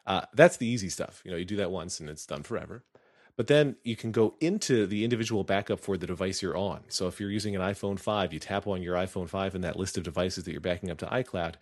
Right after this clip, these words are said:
and you'll see a list of all the apps that are currently backing up any data to iCloud. And, uh, you'll, it's gen-, basically it's sorted, uh, in descending order of how much, you know, how much space they gobble up of your iCloud allotment.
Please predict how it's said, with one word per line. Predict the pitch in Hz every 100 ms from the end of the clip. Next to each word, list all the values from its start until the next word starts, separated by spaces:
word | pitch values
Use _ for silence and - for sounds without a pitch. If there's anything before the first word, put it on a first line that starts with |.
| - - -
and | 110
you'll | 110
see | - 139
a |
list | 120 123 -
of | 98 85 - - _
all | 107 127
the | 147 131
apps | 104 98 - - _ _
that | 101 95
are |
currently | - 110 98 95
backing | 98 90 95
up | 82
any | 90 107
data | 113 95 80
to | -
iCloud. | - 76 - 73 78 - _ - _ _ -
And, | 85 85 85
uh, | 85 80 82
you'll, | 92 85 -
it's | - - 98 98 -
gen-, | 110 120 110
basically | 147 165 131 117 98
it's | -
sorted, | 120 101 95 90
uh, | 92 85 85 110 _
in | 104 98
descending | 92 - 127 117
order | 104 92
of | 82
how | - 101
much, | 104 95 92 -
you | 101 87
know, | 82
how | - 107
much | 95 -
space | - 92 -
they | 87
gobble | 87 90 85 87
up | 85
of | 82
your | 78
iCloud | 76 85 - 87 80
allotment. | 78 82 73 -